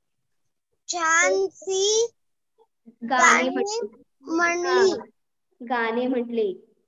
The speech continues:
Speaker 2: झेंडूने काय सांगितली? गोष्ट सांगितली. झेंडूने काय सांगितली?
Speaker 1: गोष्ट.
Speaker 2: हा, झेंडूने गोष्ट सांगितली. फुलपाखरांनी खूप असा छानसा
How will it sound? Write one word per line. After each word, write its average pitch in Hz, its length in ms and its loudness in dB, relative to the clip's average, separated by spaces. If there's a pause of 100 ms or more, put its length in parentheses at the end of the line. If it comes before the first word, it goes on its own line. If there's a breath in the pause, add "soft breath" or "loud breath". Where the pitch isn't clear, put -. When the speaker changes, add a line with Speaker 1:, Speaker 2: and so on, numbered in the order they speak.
Speaker 2:
झेंडूने 277 600 0
काय 277 240 -2
सांगितली? 285 380 -2
गोष्ट 311 500 -2
सांगितली. 269 540 -4
झेंडूने 254 400 -4
काय 302 180 -2
सांगितली? 311 480 -4 (1000)
Speaker 1:
गोष्ट. 330 640 -2 (960)
Speaker 2:
हा, 277 440 0
झेंडूने 247 600 0
गोष्ट 277 560 -4
सांगितली. 269 840 -4 (380)
फुलपाखरांनी 302 1000 0 (100)
खूप 330 280 -2
असा 320 520 -2 (360)
छानसा 311 760 -2